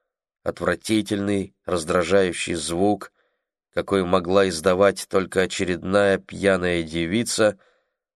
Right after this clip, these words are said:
свалившаяся не с того конца радуги. Дэн повернул голову и посмотрел на женщину, лежавшую на спине в одной с ним постели. Он смутно узнавал её.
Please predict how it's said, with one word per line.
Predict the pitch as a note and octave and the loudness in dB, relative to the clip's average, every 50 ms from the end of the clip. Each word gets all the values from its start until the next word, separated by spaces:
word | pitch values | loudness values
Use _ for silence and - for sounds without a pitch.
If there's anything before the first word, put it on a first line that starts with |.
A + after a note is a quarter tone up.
| _ | _
свалившаяся | - - - - F2 F2 F2+ G#2+ C3 C3 - - - A2 A2+ A2 - - F#2+ | -12 -10 -4 0 0 2 2 2 0 -2 -2 -2 -2 0 0 0 0 -2 -2
не | F#2 F#2+ G#2 | 0 0 -2
с | G2 - - | -2 -2 0
того | - F#2+ G2 G#2+ G#2+ F#2+ | 2 2 2 2 0 0
конца | - G2 F#2 E2+ - - G2+ F#2+ | 0 0 0 0 0 2 2 2
радуги. | F#2 F#2+ G2 F#2+ F2+ D#2+ F2 E2 D2 D#2 D#2 D#2 - _ _ _ _ _ _ _ _ _ _ _ _ _ _ _ _ _ _ _ _ _ | 4 4 4 4 4 2 -4 -6 -6 -6 -8 -8 -10 _ _ _ _ _ _ _ _ _ _ _ _ _ _ _ _ _ _ _ _ _
Дэн | - E2+ F2 F2+ D#2+ - | -8 -2 -2 -2 -2 -2
повернул | - F2+ E2+ E2+ E2+ E2+ F2+ F2+ F2 F2 | -4 -4 -2 -2 -2 -2 -2 -2 -2 -2
голову | E2+ G2 G#2 G2+ F#2+ F#2 F2+ F2+ D#2 - _ _ _ _ _ _ _ _ _ _ _ _ _ _ _ _ _ - | -2 -2 0 0 0 -2 -2 -4 -6 -8 _ _ _ _ _ _ _ _ _ _ _ _ _ _ _ _ _ -6
и | - - | -6 -6
посмотрел | - - G2 - - E2+ F#2 F2+ F2 - G2+ A2 A2 G#2 F2+ | -2 -2 -4 -4 -2 -2 -2 -2 -2 -2 0 0 2 2 0
на | E2+ E2 E2 F2 E2 | -2 -2 0 0 -2
женщину, | D#2 D#2 F2 G#2+ A2 G2+ F2+ - - G2 F#2 F2+ | -2 -2 -2 -2 -2 -2 -4 -6 -6 -4 -2 -2
лежавшую | F2+ E2 F2+ E2+ D#2 D#2 F#2+ G2 F#2 - - - F2+ E2+ E2 | -2 -2 -4 -4 0 2 2 2 2 2 -4 -6 -4 -4 -4
на | F2 F2+ | -4 -4
спине | - - - - F2+ F2 F2+ G2+ G#2+ | -6 -6 -6 -6 -6 -4 -2 -2 0
в | G2 F#2 | 2 2
одной | F2+ E2+ D#2+ F2 F#2+ F#2+ F#2 - | 0 0 0 0 0 0 0 -2
с | - - | -4 -6
ним | F#2 F#2 E2+ E2 | -6 -6 -6 -6
постели. | - - F2+ - - - - - F#2+ F#2 F2+ D#2+ D#2 - - _ _ _ _ _ _ _ _ _ _ _ _ _ _ _ _ _ _ _ _ _ _ _ _ _ _ _ | -4 -4 -4 -4 -4 -10 -8 -6 -4 -4 -4 -4 -4 -6 -8 _ _ _ _ _ _ _ _ _ _ _ _ _ _ _ _ _ _ _ _ _ _ _ _ _ _ _
Он | - - G#2+ G#2+ | -4 -4 -2 -2
смутно | G2 - - - A2+ B2 C#3+ D3 C3+ B2+ - - G2 F#2+ | -2 -4 -4 -2 0 0 2 2 0 -2 -2 -2 -2 -2
узнавал | F2+ D#2 D2+ F2+ F#2 F#2 F#2 F#2+ F2+ F2 E2 | -2 -2 -2 0 0 2 4 4 4 2 2
её. | E2 E2 D#2+ D#2+ D#2+ D#2+ D2+ | 0 -2 -2 0 0 -2 -2